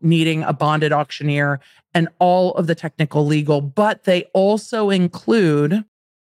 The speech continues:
pictures of the earrings. Now, what's alleged in this motion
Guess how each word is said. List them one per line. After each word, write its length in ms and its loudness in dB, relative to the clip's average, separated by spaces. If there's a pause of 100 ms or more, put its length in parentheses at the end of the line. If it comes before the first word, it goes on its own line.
(140)
pictures 320 -6
of 80 -20
the 220 -12
earrings. 480 -14 (600)
Now, 360 0 (760)
what's 360 0
alleged 400 -2
in 100 2
this 200 -2
motion 420 0